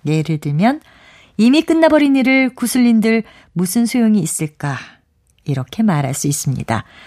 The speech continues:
관용구 구슬려 넘기다도 있는데요.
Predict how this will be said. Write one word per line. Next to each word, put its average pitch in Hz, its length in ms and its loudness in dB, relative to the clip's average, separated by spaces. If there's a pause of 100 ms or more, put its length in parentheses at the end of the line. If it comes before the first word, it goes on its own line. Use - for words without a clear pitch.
(460)
관용구 208 540 2
구슬려 240 580 2
넘기다도 208 1040 4
있는데요. 165 680 -2